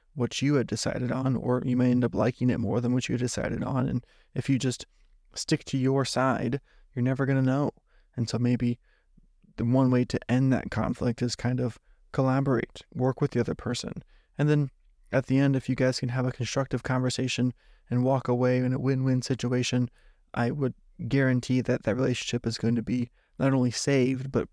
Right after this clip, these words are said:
possibly made better, 'cause you're able to go through that difficult conversation and come out on the other side without the negative feelings per se, and have that win-win scenario, and, and you were able to effectively communicate your way through that conflict so that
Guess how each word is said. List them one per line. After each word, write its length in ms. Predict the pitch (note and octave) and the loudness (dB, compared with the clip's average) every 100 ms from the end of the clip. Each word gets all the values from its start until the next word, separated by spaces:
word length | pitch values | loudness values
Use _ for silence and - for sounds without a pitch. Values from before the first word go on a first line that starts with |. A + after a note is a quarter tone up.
| - _ | -16 _
possibly 520 | - C3 - B2 B2+ | -6 -4 -4 -2 0
made 340 | B2+ B2 B2+ A#2+ | 2 2 0 0
better, 400 | B2+ C#3+ - - _ - _ | 0 0 -4 -8 _ -20 _
'cause 160 | - A#2 | -2 0
you're 120 | B2 | 2
able 140 | B2 | 2
to 60 | B2 | 0
go 220 | A#2+ B2 | 0 0
through 180 | - B2+ | 2 0
that 200 | B2+ A#2+ _ _ _ - | 0 -2 _ _ _ -4
difficult 340 | B2 - A#2+ | -4 0 -2
conversation 760 | - B2 B2 - A#2+ - A#2 A#2+ _ _ - | 2 0 0 0 0 0 -2 -2 _ _ -4
and 120 | A#2 | -2
come 140 | B2+ | 2
out 140 | B2+ F2 | 2 2
on 60 | |
the 100 | A2+ | 2
other 160 | A2+ A#2 | 0 0
side 360 | - B2 A3+ - _ _ _ | -2 -2 -4 -8 _ _ _
without 400 | A#2 A#2+ B2 A#2 | -4 0 2 0
the 300 | A#2+ B2 - _ _ _ | -2 -4 -6 _ _ _
negative 420 | B2+ C3 B2 A#2+ A2 | 2 2 4 0 -2
feelings 520 | A#2+ A#2 A2+ A#2+ - | 0 2 2 0 -4
per 180 | - A#2+ | -4 -2
se, 360 | A#2+ A#2+ B2 | 0 0 0
and 220 | B2+ D3+ - _ - | -2 -6 -10 _ -6
have 220 | C3 A#2+ | -2 0
that 200 | A2+ - | -2 2
win-win 360 | A#2+ B2 B2 | 2 4 4
scenario, 600 | A#2+ A#2+ A#2+ A#2 A#2+ B2+ | 2 2 2 2 2 0
and, 120 | B2+ - - | -2 -4 -4
and 140 | B2 | -2
you 80 | B2+ | 0
were 80 | - | 0
able 240 | B2 C3 | 2 2
to 180 | - B2+ | 0 -4
effectively 560 | - - B2+ - B2+ B2+ | -2 -4 -2 -2 0 0
communicate 460 | - B2+ B2 - | 0 0 0 -2
your 100 | - | 0
way 120 | A#2+ | -2
through 360 | A#2+ - C3+ C3+ | -2 -2 0 2
that 200 | B2 - | 2 0
conflict 520 | - - - - - | -2 -4 -2 -4 -2
so 100 | - | -2
that 240 | A2+ G#2+ | 0 0